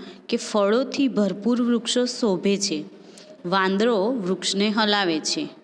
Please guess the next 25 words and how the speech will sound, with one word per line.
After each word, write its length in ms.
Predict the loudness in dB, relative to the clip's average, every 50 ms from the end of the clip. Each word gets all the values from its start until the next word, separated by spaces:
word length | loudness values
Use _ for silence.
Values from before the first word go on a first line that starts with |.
| _ -8
વૃક્ષ 360 | -4 -2 -2 -2 -2 -2 0
વડે 320 | 0 2 2 2 2 0 -2
તાપ 460 | -2 -2 0 2 2 2 0 0 0
રોકાય 600 | 0 0 -2 -2 -2 -2 0 2 2 2 2 0 -2 -8 -16 -20 -20 -20 -14 -6
છે 340 | -2 0 0 2 0 0 -2 -6 -14 -20 -20 -20 -20 -20 -16 _ -4
અને 160 | -2 0 0
વૃક્ષને 500 | -2 -2 -6 -6 -6 -6 -4 -2 -2 -2
પાણી 500 | 0 0 0 2 2 2 2 2 2 0
અપાય 540 | 0 -2 -2 -2 0 2 2 4 2 2 0 -2 -8 -16 -20 -20 -20 -20 -10 -6
છે. 440 | -4 -2 -2 -2 -2 -4 -6 -6 -10 -14 -18 -20 -20 -20 -20 -20 -20 -6 -2
એના 160 | 0 0 0
પછી 260 | 0 0 0 0 0
એવું 120 | 0 0 0
કહે 100 | -2 -2
છે 120 | -2 -4
કે 120 | -2 -4
વૃક્ષ 400 | -4 -2 -2 -2 -2 -2 -2 -4
પરથી 300 | -2 -2 -2 0 0 -2
પાંદડા 480 | -2 0 0 0 2 2 2 4 2 2
પડે 320 | 2 0 0 2 2 2
છે. 260 | 0 0 -4 -4 -6 -8 -12 -20 -16 -10 -4
વૃક્ષનો 560 | -4 -4 -2 -2 -4 -4 -2 0 0 2 2
મોટો 500 | 2 2 2 0 0 0 0 0 0 -2 -2
વિસ્તાર 680 | -4 -4 -4 -4 -6 -6 -4 -2 2 2 2 2 0 -4 -8 -12 -8 -4
છે. 300 | -2 -2 0 0 -2 -4